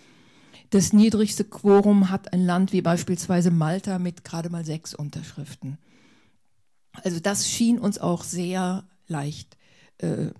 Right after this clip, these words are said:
zu schaffen. Das ist der nächste Schritt in dem Verfahren. Man muss, wenn man also den Text hat, wenn man, ähm, die Vorbereitungen für die spätere Unterschriftensammlung fertig hat,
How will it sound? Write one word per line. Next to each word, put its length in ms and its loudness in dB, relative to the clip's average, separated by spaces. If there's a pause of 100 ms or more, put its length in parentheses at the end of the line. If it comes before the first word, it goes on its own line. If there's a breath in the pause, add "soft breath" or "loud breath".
(120)
zu 120 -6
schaffen. 500 -6 (1700 soft breath)
Das 180 4
ist 160 2
der 120 8
nächste 420 4
Schritt 340 0
in 120 2
dem 160 4
Verfahren. 720 -4
Man 140 0
muss, 440 0
wenn 140 0
man 440 -2
also 220 -6
den 160 -8
Text 460 -10
hat, 340 -14
wenn 300 -4
man, 600 -4 (640 loud breath)
ähm, 680 0 (120)
die 140 -2
Vorbereitungen 800 0
für 120 -6
die 100 -2
spätere 460 -6
Unterschriftensammlung 1000 -4
fertig 460 -6
hat, 220 -10